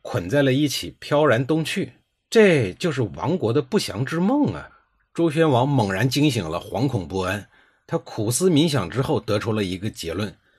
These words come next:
三年前的政治摇秤并没有消亡，这事和当年的领导小组工作不力有必然的联系。而组长杜伯呢，负有主要的领导责任。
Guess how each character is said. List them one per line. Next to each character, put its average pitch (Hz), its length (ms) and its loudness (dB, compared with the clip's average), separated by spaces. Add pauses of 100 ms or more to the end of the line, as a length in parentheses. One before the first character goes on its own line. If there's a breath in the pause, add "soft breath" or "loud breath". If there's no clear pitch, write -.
(220)
三 175 280 2
年 156 200 2
前 117 200 0
的 135 80 0
政 147 220 2
治 117 180 0
摇 95 160 0
秤 143 240 0 (140)
并 151 160 6
没 117 160 4
有 120 140 4
消 110 220 0
亡， 95 280 -2 (320)
这 151 160 4
事 143 180 2
和 123 200 0
当 147 260 2
年 120 160 2
的 131 80 2
领 117 240 0
导 110 100 2
小 107 220 -2
组 104 160 -4
工 139 220 -4
作 139 100 2
不 98 160 -4
力 120 280 -2
有 78 120 -8
必 - 160 -6
然 85 180 -4
的 85 120 -8
联 - 240 -10
系。 - 220 -10 (320 soft breath)
而 139 200 0
组 135 220 0
长 104 220 2
杜 135 220 -4
伯 78 220 -6
呢， 127 240 -4
负 - 260 -8
有 101 140 0
主 90 240 -6
要 127 140 0
的 101 100 -2
领 90 180 -4
导 87 140 -4
责 78 180 -10
任。 87 160 -8